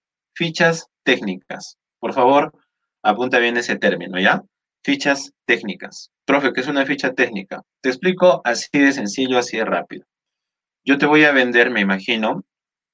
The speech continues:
un refrigerador. Este refrigerador es marca X, ¿no es cierto? En vez que yo le vea al refrigerador ese enfoque de venta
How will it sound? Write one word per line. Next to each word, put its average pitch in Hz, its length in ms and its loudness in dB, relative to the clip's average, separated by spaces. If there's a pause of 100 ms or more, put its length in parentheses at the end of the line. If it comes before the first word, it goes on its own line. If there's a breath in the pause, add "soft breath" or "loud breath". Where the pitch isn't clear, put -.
(120)
un 117 140 -4
refrigerador. 98 760 -2 (480)
Este 135 200 -2
refrigerador 139 680 2
es 135 140 -4
marca 131 400 4
X, - 420 -6 (640)
¿no 120 60 -6
es 110 60 -8
cierto? - 400 -2 (600)
En 135 140 -2
vez 196 200 0
que 165 220 0
yo 131 320 -2 (100)
le 110 200 -4
vea 117 260 2
al 120 260 0
refrigerador 104 1000 0
ese 123 240 -4
enfoque 104 640 0 (280)
de 101 200 -2
venta 101 480 2